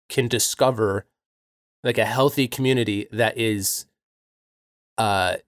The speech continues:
interdependent, or maybe you would call it, like, reliant on each other. Like, there is social reciprocity there,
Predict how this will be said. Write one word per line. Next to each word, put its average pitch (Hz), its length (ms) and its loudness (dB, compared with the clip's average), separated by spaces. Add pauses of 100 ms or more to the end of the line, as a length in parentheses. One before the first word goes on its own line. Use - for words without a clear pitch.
(440)
interdependent, 151 1000 0
or 127 120 6
maybe 113 220 4
you 113 80 0
would 104 120 -2
call 110 260 2
it, 107 180 -4 (300)
like, 107 160 -4
reliant 120 580 2
on 135 140 0
each 131 180 0
other. 131 240 4
Like, 110 180 2
there 107 200 4
is 101 160 2
social 113 340 0
reciprocity 110 800 2
there, 123 400 2